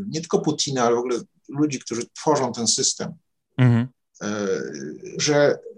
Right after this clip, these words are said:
Speaker 1: no to jest już teraz standardowa i dosyć, dosyć taka teza, no, powszechnie znana, tak? Powtarzana,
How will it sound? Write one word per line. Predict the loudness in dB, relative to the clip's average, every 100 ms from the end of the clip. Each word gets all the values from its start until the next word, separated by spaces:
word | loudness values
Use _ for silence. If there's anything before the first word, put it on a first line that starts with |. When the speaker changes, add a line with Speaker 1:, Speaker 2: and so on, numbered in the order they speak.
| -18 -20 -20 _ _ _ _ _ -20 _ _ -8
Speaker 1:
no | -4 0
to | 2
jest | 2
już | 2 4
teraz | 6 6
standardowa | 4 6 6 6 6 6 4
i |
dosyć, | 4 0 -4 -8 -4
dosyć | -4 -4 -6 -8 -6
taka | -6 0 4 4 4 2 0 -6 -10 -12 -6
teza, | 0 2 4 2 -2 -20 _ _ _
no, | -14 -10 -8 -6 -6 -8 -6 -2
powszechnie | 0 0 0 0
znana, | 4 6 6 4 2
tak? | 2 -2 -2
Powtarzana, | -4 -2 0 0 0 0 0 -2